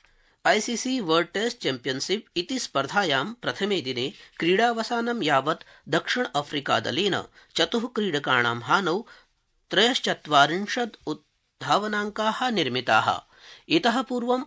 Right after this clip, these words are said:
ऑस्ट्रेलिया दलेन प्रथमे पर्याये, प्रथमे दिने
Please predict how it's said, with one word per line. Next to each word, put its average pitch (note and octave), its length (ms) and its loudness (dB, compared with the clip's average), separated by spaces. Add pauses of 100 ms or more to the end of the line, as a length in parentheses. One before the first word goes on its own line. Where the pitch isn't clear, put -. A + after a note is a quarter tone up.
ऑस्ट्रेलिया C3+ 560 0
दलेन D3+ 360 0 (440)
प्रथमे A#3 440 0
पर्याये, E3 640 0 (720)
प्रथमे B3 420 0
दिने F3+ 360 -2